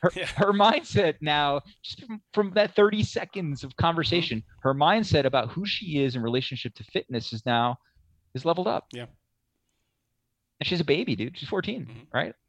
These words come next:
Speaker 2: That's
Speaker 1: I'm,
Speaker 2: aw-,
Speaker 1: you know, I didn't
Speaker 2: that's
Speaker 1: learn
Speaker 2: awesome.
Speaker 1: that, I didn't learn that till I was forty.
Speaker 2: <laughs>
Speaker 1: Right? Forty years old, dude. <laughs>
Speaker 2: Yeah, I mean, it's like,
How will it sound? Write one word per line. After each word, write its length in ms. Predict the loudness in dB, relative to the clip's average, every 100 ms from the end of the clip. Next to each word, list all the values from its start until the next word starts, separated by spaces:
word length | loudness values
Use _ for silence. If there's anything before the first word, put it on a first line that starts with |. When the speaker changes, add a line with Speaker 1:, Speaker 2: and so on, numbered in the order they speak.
| -8
Speaker 2:
That's 160 | -8
Speaker 1:
I'm, 60 | -8
Speaker 2:
aw-, 60 | -12
Speaker 1:
you 60 | -6
know, 100 | -6
I 40 |
didn't 100 | -4
Speaker 2:
that's 60 | -2
Speaker 1:
learn 120 | -2
Speaker 2:
awesome. 120 | -4
Speaker 1:
that, 160 | _ -2
I 20 |
didn't 120 | 2
learn 80 | 2
that 100 | 2
till 100 | 2
I 20 |
was 100 | 2
forty. 400 | 4 2 2 2 4
Speaker 2:
<laughs> 380 | 4 2 -4 -4
Speaker 1:
Right? 280 | -6 -6 -8 -6
Forty 180 | -2
years 200 | 0 0
old, 260 | 0 0 0
dude. 220 | -2 -4 -6 -18 -20 -6 2
<laughs> 120 | 2 4 -2 0 -4 -4 -6 -10 _ _ -4 -2
Speaker 2:
Yeah, 140 | -2
I 40 | -2
mean, 120 | -4
it's 140 | -4
like, 320 | -4 -6 -8